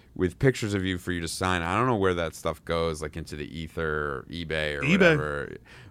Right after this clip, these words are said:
Speaker 1: But, uh, it used to be all Happy Endings or Mini Project,
Speaker 2: <laughs>
Speaker 1: and now it's me as a Bike Scout, so you don't even see my <laughs> face.
Speaker 2: Jesus.
Speaker 1: It's kinda nice.
Speaker 2: That, that, hopefully you at least get, like, an action figure at some point.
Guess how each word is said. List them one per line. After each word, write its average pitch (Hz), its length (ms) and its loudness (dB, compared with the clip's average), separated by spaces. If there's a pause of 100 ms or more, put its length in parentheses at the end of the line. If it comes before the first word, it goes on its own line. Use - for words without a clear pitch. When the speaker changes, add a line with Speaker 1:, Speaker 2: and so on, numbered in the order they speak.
(100)
Speaker 1:
But, 101 180 10
uh, 90 300 10 (580)
it 110 140 2
used 113 300 4
to 107 80 0
be 98 140 2
all 87 580 2 (280)
Happy 87 340 -4
Endings 85 420 -6
or 82 40 -6
Mini 82 260 -6
Project, 101 600 0
Speaker 2:
<laughs> - 80 2
Speaker 1:
and 98 220 4
now 101 260 6
it's 90 380 0 (100)
me 95 200 -2
as 90 100 0
a 80 60 -6
Bike 82 260 -2
Scout, 113 420 2
so - 40 -2
you 98 40 0
don't 107 160 2
even 98 140 0
see - 160 -4
my 92 140 0
<laughs> - 20 -6
face. - 360 -8
Speaker 2:
Jesus. 147 1120 2
Speaker 1:
It's 113 80 0
kinda 110 220 2
nice. 87 320 -2 (440)
Speaker 2:
That, 170 160 0
that, 170 160 0
hopefully 156 360 2
you 147 80 4
at 127 80 2
least 135 180 -2
get, 127 140 -4
like, 123 280 -2
an 117 120 -6
action 113 320 -4
figure 165 280 -2
at 180 100 -2
some 190 180 -2
point. 220 260 -4